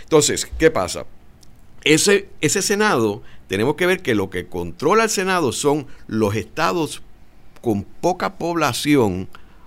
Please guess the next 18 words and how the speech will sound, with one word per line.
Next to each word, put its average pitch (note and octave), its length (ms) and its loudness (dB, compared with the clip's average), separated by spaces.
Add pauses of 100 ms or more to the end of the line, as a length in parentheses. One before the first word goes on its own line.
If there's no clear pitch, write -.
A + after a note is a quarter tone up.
(120)
rurales. F#2 520 -2 (680)
¿Ok? B2+ 160 -16 (420)
Esa A#3 260 4
gente A#3 300 2
no C3+ 160 2
le F3 80 2
afecta F#3 380 -4
nada E3 340 2
a F#3 60 2
esto F3+ 180 -4
que G#2 60 -6
estamos G2+ 280 -4
hablando D#2 360 -6
de E2+ 80 -6
los D#2 80 -10
puertorriqueños. D#2 600 -8 (140)
De D3 100 6
hecho, E3+ 280 2